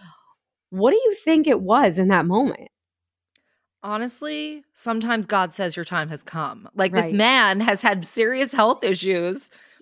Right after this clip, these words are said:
Speaker 1: I know.
Speaker 2: from the begin-, that's literally how this started.
Speaker 1: Mm-hmm.
Speaker 2: He has a health issue in the first episode.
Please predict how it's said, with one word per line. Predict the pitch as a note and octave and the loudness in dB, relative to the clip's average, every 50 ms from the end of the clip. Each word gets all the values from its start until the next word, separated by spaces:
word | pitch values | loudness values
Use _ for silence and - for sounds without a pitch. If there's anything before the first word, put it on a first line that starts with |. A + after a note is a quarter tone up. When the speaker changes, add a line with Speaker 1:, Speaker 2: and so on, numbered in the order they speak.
| - - | -10 -6
Speaker 1:
I | F#3+ F#3 F3+ | -2 0 0
know. | F3+ F3+ F3 E3 D#3+ | 2 2 2 2 0
Speaker 2:
from | E3 - B3 B3 | 0 0 0 0
the | B3 | -2
begin-, | G3 B3+ G3 D#3+ A3 A3 - - _ G3 | -2 -2 -4 -4 -6 -6 -6 -8 _ -4
that's | - C#4 D#4 - - | -4 -4 -4 -4 -8
literally | A3+ A3 A3+ A3+ A#3 A#3 A#3 A3 | -4 -4 -2 0 0 0 0 2
how | A3 G#3 - | 2 0 -2
this | E3+ E3 | -2 -6
started. | - - D3+ C3+ A#2+ - D#2 - _ _ _ _ - | -6 -6 -6 -6 -6 -10 -16 -20 _ _ _ _ -8
Speaker 1:
Mm-hmm. | G3+ F#3+ G3 G3+ F#3+ F#3+ | -6 -6 -6 -6 -6 -6
Speaker 2:
He | G3+ G3+ | -8 -6
has | G#3+ G#3 F#3+ | -6 -6 -6
a | G3 E3+ _ _ _ | -6 -14 _ _ _
health | E3+ - G3+ B3+ C#4+ - | -10 -2 -2 -2 0 0
issue | D4 C#4+ - - C4+ C4 | -4 -4 -4 -4 -4 -2
in | B3+ A#3 | -2 -4
the | A#3 | -4
first | A#3 - F3 E3 - - | -4 -4 -4 -4 -6 -10
episode. | - - - C#3+ - - - A2+ - - | -14 -16 -14 -16 -16 -16 -18 -18 -20 -20